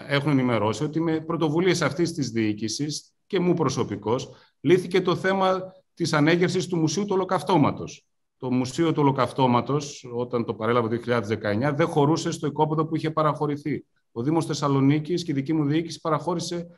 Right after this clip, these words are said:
περίπου έντεκα χιλιάδες τετραγωνικά μέτρα και χαίρομαι πάρα πολύ που συμβάλαμε κι εμείς σε αυτό το τόσο σημαντικό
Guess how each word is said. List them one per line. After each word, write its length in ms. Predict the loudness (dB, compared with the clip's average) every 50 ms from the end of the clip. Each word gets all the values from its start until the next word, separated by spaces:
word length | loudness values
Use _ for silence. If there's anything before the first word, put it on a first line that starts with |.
| _ _ _ -2
περίπου 240 | 0 0 2 2
έντεκα 260 | 2 2 2 2 0 0
χιλιάδες 260 | 2 2 2 2 2
τετραγωνικά 600 | 0 0 0 0 2 4 2 2 4 4 4 4
μέτρα 320 | 4 4 2 2 0 -2
και 120 | 0 -2 -2
χαίρομαι 360 | 0 2 2 2 2 0 0
πάρα 260 | 2 2 4 4 4
πολύ 460 | 2 2 0 0 0 0 -2 -4 -10 _ _ _ _ _ -4
που 100 | -4 -4
συμβάλαμε 580 | -2 0 -2 4 6 6 6 8 6 4 4
κι 100 | 2 2
εμείς 200 | 2 2 2 0
σε 80 | 0 -2
αυτό 160 | -4 -4 -2
το 240 | 0 0 -2 -2 -2
τόσο 500 | 0 0 2 2 2 0 -2 -4 -4 -4
σημαντικό 960 | -6 -2 2 4 4 4 4 2 0 -2 -2 0 0 0 0 0 -4 -10